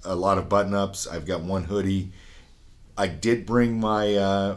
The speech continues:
one set of trousers that have the wax coating that, that they've been imbued with wax, so they are water resistant. Not that I'm gonna,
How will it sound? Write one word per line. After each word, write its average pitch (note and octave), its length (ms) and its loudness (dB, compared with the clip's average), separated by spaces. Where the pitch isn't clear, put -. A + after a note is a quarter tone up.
one G2+ 300 -4
set G#2+ 180 -2
of F#2+ 100 -4
trousers G2+ 760 2
that F#2 460 -2
have G2 240 2
the F#2+ 80 0
wax F#2+ 420 0
coating G#2+ 480 0
that, F2 320 -4
that E2 260 -4
they've F2 240 -4
been F#2+ 140 -2
imbued F#2 360 -2
with F2 180 -4
wax, F2+ 380 -2
so F2+ 120 -4
they E2+ 160 0
are E2+ 240 0
water F#2 340 2
resistant. F2+ 720 -2
Not D#2+ 220 -8
that D#2+ 100 -8
I'm D#2+ 100 -6
gonna, D#2+ 180 -4